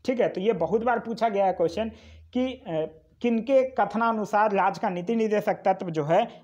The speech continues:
वो क्या है? एक ऐसा चेक है जो बैंक की इच्छा के अनुसार भंजाया जा सकता है। तो वो है केटी शाह। नेक्स्ट क्वेश्चन है क्वेश्चन नंबर सेवेंटी सेवन। क्वेश्चन नंबर सेवेंटी सेवन कह रहा है कि निम्नलिखित में से कौन सा एक राज्य का नीति निर्देशक तत्व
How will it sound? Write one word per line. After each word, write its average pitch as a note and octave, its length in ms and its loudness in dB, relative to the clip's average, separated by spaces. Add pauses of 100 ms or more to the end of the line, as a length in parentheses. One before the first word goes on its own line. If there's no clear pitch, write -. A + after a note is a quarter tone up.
(100)
वो F#3+ 160 2
क्या G#3+ 180 2
है? A#3 180 2
एक G3 140 0
ऐसा F3 240 4
चेक A3+ 340 0
है G#3+ 140 4
जो F#3 120 0
बैंक F3 340 -2
की A#3 60 -2
इच्छा F3+ 280 0
के F#3+ 120 -2
अनुसार G3 500 0 (440)
भंजाया F#3+ 460 4
जा D#3 140 0
सकता C3 340 -8
है। B2+ 80 -6
तो E3+ 140 -2
वो G3 160 0
है B3 200 0
केटी G#3 720 -4
शाह। C3+ 260 -4 (1500)
नेक्स्ट C#4+ 280 -2
क्वेश्चन B3+ 320 2
है A3 80 2
क्वेश्चन A#3 300 0
नंबर G#3+ 180 0
सेवेंटी F3+ 420 0
सेवन। B2 260 -6 (460)
क्वेश्चन A3+ 240 -2
नंबर D4+ 180 2
सेवेंटी A#3+ 360 0
सेवन A3+ 240 0
कह G#3 140 2
रहा F3+ 120 4
है G3 60 0
कि A3+ 100 -2
निम्नलिखित G#3+ 460 0
में C#4 120 0
से C4 140 -2
कौन G3 300 -2
सा A#3+ 160 2
एक G#3+ 180 0
राज्य E3 360 0
का B3 80 2
नीति G3+ 260 -4
निर्देशक F#3 380 -2
तत्व G#3+ 460 -2